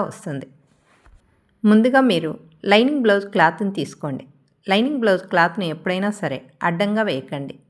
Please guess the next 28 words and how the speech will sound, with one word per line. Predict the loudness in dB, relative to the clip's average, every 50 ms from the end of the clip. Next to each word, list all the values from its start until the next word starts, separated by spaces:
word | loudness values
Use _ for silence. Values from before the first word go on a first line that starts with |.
| -8
నిడికి | -4 -2 0 -2 -2 -4 -6 -6 -6
వేయండి. | -6 -6 -6 -8 -8 -10 -12 -16 _ _ _ _ _ -4 -2
నిడికి | -2 -2 -2 -4 -4 -4
వేయటం | -2 -2 -2 -4 -4 -6 -4 -4
వల్ల | -4 -4 -4 -6 -8 -12 -16 _ _ _ _ _ _ _ _ _ _ 0
బ్లౌజ్ | 2 2 2 2 0 -2 -2
పర్ఫెక్ట్గా | -2 -2 -2 -4 -8 -8 -8 -8 -4 -2 -2 -2 -2
ఉంటుంది, | -4 -8 -10 -10 -10 -10 -12 -14 _ -4 0 0
బాగా | 0 0 -2 -4 -6
కూర్చుంటుంది, | -6 -8 -8 -8 -10 -8 -8 -8 -8 -8 -8 -10 -12 -16 -20 -16 -6 -2 -2
పట్టేసినట్టుగా | -2 -2 -2 -6 -6 -6 -6 -8 -8 -6 -8 -8 -6 -6 -6 -6
ఉండకుండా | -6 -6 -6 -6 -6 -6 -4 -4 -4 -4 -4
ఉంటుంది. | -8 -8 -10 -10 -10 -12 -16 -18 _ _ _ _ _ _ _ _ _ _ _ _ _ _ _ _ _ _ _ _ _ -20 _ _ _ _ _ _ _ 2 4
మీరు | 4 4 4 0 -2 -6 -8 -6 0 2
లైనింగ్ | 4 4 4 2 0 2 2
బ్లౌజ్ | 4 4 4 2 0
పైన | 0 0 0 2 2
మార్కింగ్ | 2 0 0 -2 -2 0 0 0
వేసుకున్న | -2 -2 -4 -4 -4 -4 -4 -4 -4 -2
తర్వాత | -2 -2 -2 -2 -4 -6 -8 -10 -10 -10 -8 -4 -2
నెక్ | -2 -2 2 4 6
భాగం | 6 6 4 0 0 2 2
కట్ | 2 2 0 -2
చేయకుండా | -2 -2 -2 -4 -6 -8 -6 -6 -6 -6 -6 -8 _ _ _ -4 -2
only | 0 0 0 0 -2 -4 -4
సంఖ | -4 -4 -2 0 2 2
భాగం | 2 2 2 -2 0
మాత్రమే | -2 -2 -2 -2 -4 -4